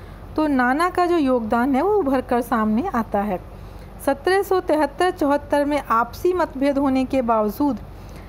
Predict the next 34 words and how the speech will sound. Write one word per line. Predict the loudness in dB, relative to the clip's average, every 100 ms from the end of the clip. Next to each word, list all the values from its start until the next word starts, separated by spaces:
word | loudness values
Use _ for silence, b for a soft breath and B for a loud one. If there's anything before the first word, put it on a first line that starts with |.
| B -2
बाराभाई | 0 4 2 2 0 2
काउंसिल | 2 2 0 -2
का | 0 0
गठन | 2 0 0 -2
किया | 0 0 2
जा | 2
सका | 0 -2 0 -2
था, | 0 -2 -2 -8 B B B -2
जबकि | 0 0 0 0
सत्रह | 2 0 2 0 2
सौ | 0
पचानवे | 0 -2 0 0 2 0 0
सत्तानवे | -2 -2 0 2 2 0
के | 0 0
मध्य | 0 0
इसकी | -2 -2 -6
कल्पना | 0 0 0 0 0
भी | 0 0 -2 -8 B B B B
नहीं | 0 2 2 2
हो | 2 2
सकती | 0 -2 -2 -4
थी। | -2 -6
साथ | -6 -6 2 2 2
ही | 0 -2 -2 -6 B B B B -2
उस | -2 0
समय | 0 2 0
बारह | 2 2 2 2
ऐसे | 2 2 0 0 0 0
नेता | 2 0 0 0
भी | 2 0
ढूंढ | 0 0 0
पाना | 0 0 0
मुश्किल | 0 -2 -4 -4 -4
था, | -2 -2